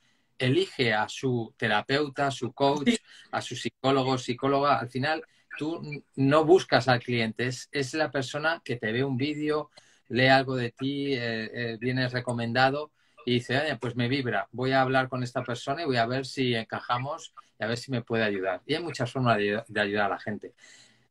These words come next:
Speaker 1: Yo siempre pienso que hay abundancia en el mundo y que, y al igual que hay de todo, y la gente,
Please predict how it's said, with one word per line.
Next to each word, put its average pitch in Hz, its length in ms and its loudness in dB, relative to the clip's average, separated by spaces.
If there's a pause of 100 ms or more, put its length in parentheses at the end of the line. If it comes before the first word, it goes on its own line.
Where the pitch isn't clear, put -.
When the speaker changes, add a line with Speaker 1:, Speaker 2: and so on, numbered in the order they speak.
Speaker 1:
Yo - 120 -8
siempre 123 260 2
pienso 117 360 4
que 117 100 4
hay 113 80 6
abundancia 110 560 2
en 101 80 0
el 98 80 -4
mundo 104 340 0
y 98 100 -2
que, 95 580 -2
y 110 200 -2
al 104 160 0
igual 101 280 4
que 113 220 -2
hay 120 220 -4
de 127 140 2
todo, 127 260 -2
y - 20 -2
la 104 140 -2
gente, 120 420 -4